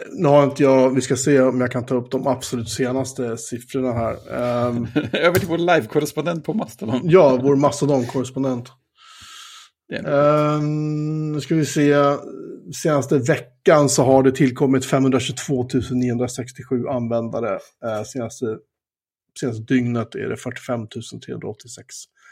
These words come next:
Speaker 1: Totalt är det sex miljoner sjuhundranittiofem tusen etthundratjugofem Mastodon-konton som existerar idag.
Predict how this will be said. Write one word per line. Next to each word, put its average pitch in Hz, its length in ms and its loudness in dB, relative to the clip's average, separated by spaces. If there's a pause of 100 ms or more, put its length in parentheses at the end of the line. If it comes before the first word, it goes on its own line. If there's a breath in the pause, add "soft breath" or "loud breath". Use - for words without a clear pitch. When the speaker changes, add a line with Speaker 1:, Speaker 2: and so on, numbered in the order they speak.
(360 soft breath)
Speaker 1:
Totalt 135 380 0
är 127 40 2
det 120 100 0
sex - 500 -6
miljoner 123 480 -2
sjuhundranittiofem 120 800 -6
tusen 120 400 -6 (220)
etthundratjugofem 117 560 -10 (280)
Mastodon-konton 127 840 -10
som 131 160 -20
existerar - 500 -16
idag. - 180 -20